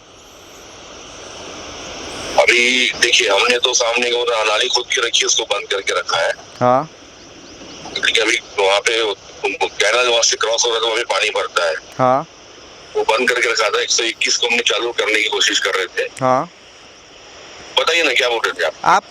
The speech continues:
Speaker 2: आ, कितने टाइम पे ये अंडरपास चालू रहता है?
Speaker 1: एक सौ बाईस तो बंद रहता है सर।
Speaker 2: तो ये पाँच
Speaker 1: क्यों?
Speaker 2: छः करोड़ रुपए खर्च हो गए टैक्स के। दस महीने पहले मैंने वीडियो बनाया था इधर का कि इधर इतना पानी है ना कि कोई मर जाएगा।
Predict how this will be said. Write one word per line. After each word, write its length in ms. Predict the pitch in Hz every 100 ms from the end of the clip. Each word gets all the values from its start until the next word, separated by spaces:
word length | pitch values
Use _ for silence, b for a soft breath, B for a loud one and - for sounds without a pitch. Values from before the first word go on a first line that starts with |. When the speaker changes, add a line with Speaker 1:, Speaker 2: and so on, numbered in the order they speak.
| -
Speaker 2:
आ, 260 | 151 160 165
कितने 420 | - 208 262 277
टाइम 200 | 240 240
पे 100 | 226
ये 220 | 214 202
अंडरपास 440 | 156 175 170 170
चालू 220 | - 135 131
रहता 240 | 110 101
है? 120 | 87 - - - - - - - - - - - - - - - -
Speaker 1:
एक 100 | 466
सौ 120 | 440
बाईस 300 | - - -
तो 60 | 214
बंद 220 | 160 156
रहता 240 | 135 -
है 60 | -
सर। 220 | - 101 - - 494 - - - - - 214
Speaker 2:
तो 100 | 226
ये 160 | 214
पाँच 320 | 226 170 208
Speaker 1:
क्यों? 140 | - 226
Speaker 2:
छः 80 | 214
करोड़ 300 | 196 208 202
रुपए 240 | 196 214
खर्च 340 | - 156 160
हो 100 | 170
गए 220 | 156 156 170 - -
टैक्स 220 | 135 -
के। 180 | 139 151 - - B B B 135
दस 260 | 185 233
महीने 260 | 233 226 240
पहले 240 | 226 226
मैंने 200 | 226 226
वीडियो 260 | 196 190 214
बनाया 260 | 196 196 185
था 100 | 180
इधर 260 | 127 117
का 140 | 104 120
कि 120 | 175
इधर 400 | 160 156 202 226
इतना 360 | 190 - 240
पानी 320 | 269 220 214 226
है 120 | 247
ना 120 | 208
कि 100 | 202
कोई 180 | 202 208
मर 180 | 190 160
जाएगा। 340 | 123 95